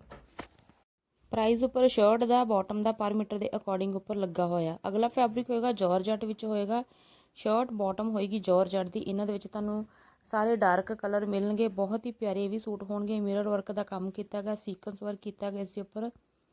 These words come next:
ਅਗਲਾ ਜਿਹੜਾ ਹੋਏਗਾ ਫੈਬਰਿਕ, ਇਹ ਵੀ ਤੁਹਾਨੂੰ ਪਿਓਰ ਕਰੇਪ ਦਾ ਸੂਟ ਮਿਲੇਗਾ। ਐਮਬ੍ਰੋਇਡਰੀ ਫੁੱਲ ਕੀਤੀ ਗਈ ਹੈ। ਕਲਰ ਆਪਸ਼ਨ ਇਹਨਾਂ ਵਿੱਚ ਤੁਹਾਨੂੰ ਸਾਰੇ ਡਾਰਕ ਹੀ ਮਿਲਣਗੇ।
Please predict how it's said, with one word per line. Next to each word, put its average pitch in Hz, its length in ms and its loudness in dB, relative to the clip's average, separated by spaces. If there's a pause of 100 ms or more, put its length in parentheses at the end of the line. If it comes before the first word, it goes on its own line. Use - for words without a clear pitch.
(380)
ਅਗਲਾ 233 280 4
ਜਿਹੜਾ 269 200 6
ਹੋਏਗਾ 262 240 2
ਫੈਬਰਿਕ, 240 420 0
ਇਹ 240 80 0
ਵੀ 240 60 -2
ਤੁਹਾਨੂੰ 247 220 -4
ਪਿਓਰ 233 200 -2
ਕਰੇਪ 208 260 -2
ਦਾ 208 160 0
ਸੂਟ 214 180 -6
ਮਿਲੇਗਾ। 208 320 -2
ਐਮਬ੍ਰੋਇਡਰੀ 202 520 -2
ਫੁੱਲ 220 180 -4
ਕੀਤੀ 220 380 -6
ਗਈ 220 200 0
ਹੈ। 233 100 0 (680)
ਕਲਰ 220 240 4
ਆਪਸ਼ਨ 220 320 0
ਇਹਨਾਂ 214 260 0
ਵਿੱਚ 214 120 -6
ਤੁਹਾਨੂੰ 214 240 -4
ਸਾਰੇ 214 400 0
ਡਾਰਕ 185 400 0
ਹੀ 202 160 -4
ਮਿਲਣਗੇ। 190 480 0